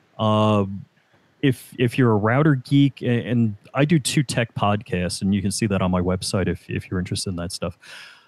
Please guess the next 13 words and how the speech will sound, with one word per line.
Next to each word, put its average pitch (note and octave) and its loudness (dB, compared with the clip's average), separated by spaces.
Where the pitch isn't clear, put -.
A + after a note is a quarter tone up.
The B2+ 4
ASUS E3+ 2
routers B2+ 2
are A2 0
based A#2+ 0
on A2 2
an A2+ -2
open B2 2
source A2+ -2
router A2 0
software A2+ 0
called, G#2 0
uh, F#2+ 0